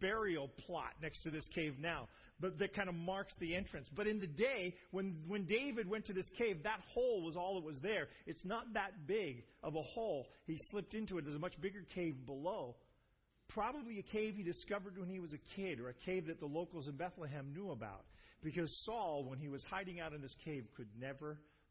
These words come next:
find him. His soldiers actually at one point attacked Saul, who was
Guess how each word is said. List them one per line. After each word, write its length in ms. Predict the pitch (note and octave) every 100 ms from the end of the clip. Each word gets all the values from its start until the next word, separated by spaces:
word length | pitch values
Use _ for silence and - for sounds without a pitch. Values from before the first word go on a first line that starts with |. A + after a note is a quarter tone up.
| - -
find 340 | C#3 B2+ A#2+ A2
him. 220 | G2 F#2+ - _ _ _ _ _ _ _ _ -
His 240 | - A3+ -
soldiers 440 | C4+ D4 A3 G#3
actually 360 | A3+ A#3+ A3+ G3+
at 100 | F#3
one 180 | G#3+ A3
point 300 | G#3+ G#3 G#3+
attacked 600 | F#3 - B3 B3+ - - - - -
Saul, 360 | - G#3+ E3 E3 - -
who 80 | G#3
was 200 | F#3+